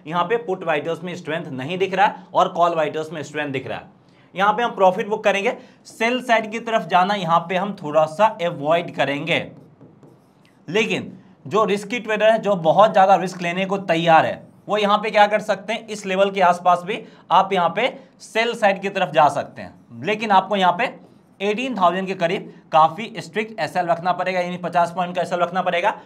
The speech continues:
और यहाँ पे आप पचास पॉइंट यानी सेवनटीन थाउजेंड नाइन हंड्रेड के टारगेट प्राइस के लिए भी जा सकते हैं। ये सब जो हमें बता रहा हूँ ये ऑप्शन चेन के बेसिस बता रहा हूँ, लेकिन ये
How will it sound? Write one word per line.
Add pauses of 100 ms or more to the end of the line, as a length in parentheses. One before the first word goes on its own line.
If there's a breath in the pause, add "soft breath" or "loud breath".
(140 loud breath)
और
यहाँ
पे
आप
पचास
पॉइंट
यानी (280 loud breath)
सेवनटीन
थाउजेंड
नाइन
हंड्रेड
के
टारगेट
प्राइस
के
लिए
भी
जा
सकते
हैं। (140)
ये
सब
जो
हमें
बता
रहा
हूँ
ये
ऑप्शन
चेन
के
बेसिस
बता
रहा
हूँ,
लेकिन (240 loud breath)
ये